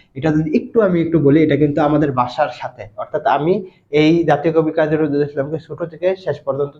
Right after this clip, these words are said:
দেখেছি এবং এই জাতীয় কবি কাজী নজরুল ইসলাম থেকে আ-, আমার বাসা মাত্র এক মিনিট। So,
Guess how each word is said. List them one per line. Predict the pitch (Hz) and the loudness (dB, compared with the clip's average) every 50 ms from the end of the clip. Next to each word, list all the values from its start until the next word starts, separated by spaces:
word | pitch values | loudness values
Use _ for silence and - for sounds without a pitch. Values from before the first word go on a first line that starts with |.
| 151 | -2
দেখেছি | 151 175 165 - 151 123 - 95 - _ _ _ _ _ _ _ - | -2 -2 -2 -2 -6 -8 -8 -12 -20 _ _ _ _ _ _ _ -4
এবং | 151 147 165 180 185 185 185 180 185 | -2 2 2 2 2 2 0 0 0
এই | 180 170 | 0 2
জাতীয় | 165 165 160 170 180 170 | 2 2 2 2 2 2
কবি | 175 170 180 | 4 2 2
কাজী | 165 175 170 165 180 | 2 2 2 2 0
নজরুল | 180 180 170 175 165 | 0 2 0 0 -2
ইসলাম | 160 165 165 160 160 | 0 0 -2 -2 -2
থেকে | 160 - 160 165 | -2 -6 -2 0
আ-, | 151 143 139 - - | 2 2 2 0 -2
আমার | - 147 151 147 143 | -4 -2 -2 0 0
বাসা | 139 143 143 - 160 | 0 -2 -2 -2 -4
মাত্র | 147 143 - 151 143 - | -4 -4 -6 -6 -4 -2
এক | 180 185 185 - | -2 -2 -2 -4
মিনিট। | 160 127 107 107 - _ _ _ _ _ _ _ _ _ _ - | -10 -10 -10 -10 -14 _ _ _ _ _ _ _ _ _ _ -2
So, | - 180 175 175 180 - | 2 2 2 2 0 -2